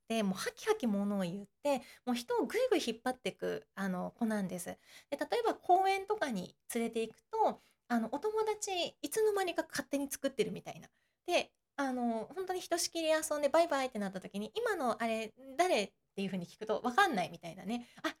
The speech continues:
そうなんだ。初めましての子とあんな仲良く遊べるんだね」っていうのは、そこは本当にすごいな、天才性だなって思いながら見てきたんですけれど、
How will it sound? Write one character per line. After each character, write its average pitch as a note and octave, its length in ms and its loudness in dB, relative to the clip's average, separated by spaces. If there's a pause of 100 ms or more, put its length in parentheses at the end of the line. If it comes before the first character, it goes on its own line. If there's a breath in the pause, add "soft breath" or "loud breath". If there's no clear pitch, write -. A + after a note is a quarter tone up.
(120)
そ D#4 140 -6
う D#4 60 -4
な C4+ 120 -4
ん G3 60 -2
だ。 F#3 60 -6
初 B3 220 -4
め F#4 120 -2
ま G4+ 140 -4
し - 40 -10
て C#4+ 100 -2
の G#3+ 100 0
子 - 100 -6
と - 100 -10
あ C#4 80 2
ん D#4+ 60 -4
な F4+ 100 -2
仲 G#4 220 -2
良 D4 80 0
く - 100 -6
遊 F#3+ 260 -6
べ A#3 120 -4
る B3 80 -2
ん A3+ 60 -4
だ F#3 100 -4
ね」 C4+ 120 4
っ - 40 -
て F4 60 -10
い - 20 -2
う - 20 -
の G3 40 0
は、 F#3+ 40 0
そ C#4+ 100 -6
こ A#4 100 -2
は A4 60 0
本 A4 180 0
当 G#4 60 -4
に G4+ 100 -4
す E4+ 140 -6
ご E4 140 2
い C#4+ 80 -2
な、 F#3+ 180 -2
天 A#3+ 260 -4
才 A#3+ 200 -4
性 A#3 180 -6
だ B3 100 -4
な F4+ 100 0
っ A4 100 -6
て D#4+ 60 -6
思 A3 140 -2
い F#3+ 60 0
な F#3 120 -2
が E3 80 -12
ら E3+ 80 -16
見 G3 140 -6
て G#3+ 100 -10
き - 100 -18
た F3+ 140 -10
ん F3 100 -12
で E3+ 80 -16
す - 120 -20
け - 120 -20
れ E3+ 100 -14
ど、 C#4 200 0